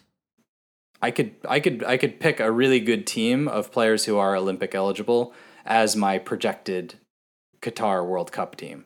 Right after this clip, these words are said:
So, um, you know, lots of hurdles to get through <laughs> before there, of course,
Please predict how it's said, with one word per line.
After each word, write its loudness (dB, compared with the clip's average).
So, 0
um, -2
you 2
know, 6
lots 6
of -4
hurdles 2
to -10
get -2
through -6
<laughs> -6
before -2
there, 0
of -4
course, 0